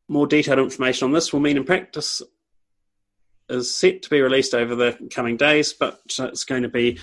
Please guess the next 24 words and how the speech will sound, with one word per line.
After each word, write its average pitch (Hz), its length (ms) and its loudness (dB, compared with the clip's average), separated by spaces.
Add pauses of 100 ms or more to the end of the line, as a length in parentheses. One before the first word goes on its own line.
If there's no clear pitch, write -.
(100)
updated, 131 600 0
they 113 120 2
say, 120 280 -2
on 107 140 -2
goodreturns 101 560 -6
dot 101 180 -10
co 92 200 -10
dot 95 180 -12
N 98 160 -10
Z. 101 260 -8
So 131 260 0 (360)
will 208 340 6
real 170 260 4
estate 139 380 0
agents 127 420 0
be - 240 -4
open 110 400 -4
for 98 240 -10
business? - 600 -6 (280)
Yes, 196 360 0
it - 160 -6
seems 120 300 -4
they 104 120 -6
will. 196 360 4